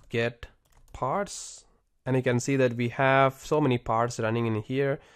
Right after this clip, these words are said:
So let me delete these, uh, parts which I have created while I was trying to work it out. So we'll be talking about deployments in our upcoming videos of this course, but as of now,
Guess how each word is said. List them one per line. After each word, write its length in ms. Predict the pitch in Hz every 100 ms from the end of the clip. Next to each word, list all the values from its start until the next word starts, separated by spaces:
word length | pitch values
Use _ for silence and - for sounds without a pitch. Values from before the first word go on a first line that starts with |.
| _
So 140 | - 180
let 160 | 185
me 80 | 185
delete 380 | 165 202 240 156
these, 360 | 160 165 - -
uh, 540 | 131 120 113 110 107 107 _ _ _ -
parts 400 | - 135 117 120
which 120 | 120
I 60 | 120
have 220 | 117 110
created 340 | 131 127 123 123 -
while 120 | 127
I 60 | 123
was 120 | 120
trying 240 | 127 131 127
to 80 |
work 180 | 117 117
it 60 | 110
out. 280 | 110 160 - -
So 400 | 190 120 110 110 127
we'll 140 | 139
be 140 | 139 131
talking 300 | 127 127 127
about 220 | 120 117
deployments 480 | 110 113 113 113 117
in 80 |
our 80 | 110
upcoming 340 | 113 - 117 113
videos 240 | 113 113
of 140 | 110
this 160 | 110 -
course, 280 | 113 123 131
but 120 | 110
as 180 | 117 135
of 160 | 127
now, 300 | 120 107 117